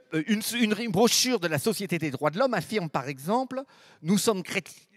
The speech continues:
euh, nous sommes chrétiens selon Jésus de Nazareth, car Jésus n'était autre qu'un républicain vertueux qui fut inspiré par l'être suprême. Eh bien, ce que Jésus a commencé, nous l'achèverons. »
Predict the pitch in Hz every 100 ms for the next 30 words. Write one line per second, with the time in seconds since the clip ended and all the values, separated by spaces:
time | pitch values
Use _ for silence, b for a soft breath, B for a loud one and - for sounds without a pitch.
0 | 175 175 160 160 185 190 202 180 185 208
1 | - 233 254 - 165 170 131 120 208 160
2 | 233 190 101 117 175 131 120 98 - -
3 | B B - 135 143 147 220 180 208 147
4 | B 151 131 160 - 214 - 139 139 117
5 | 196 196 165 180 139 101 107 - - 156
6 | 127 135 165 131 - 135 - 180 180 -
7 | 175 151 202 143 110 139 185 190 - 185
8 | - 123 107 - 180 147 139 113 B B
9 | B B - 208 202 175 - _ 127 127
10 | 202 143 160 95 - 208 165 156 - 151
11 | 180 - 95 107 - 139 110 90 73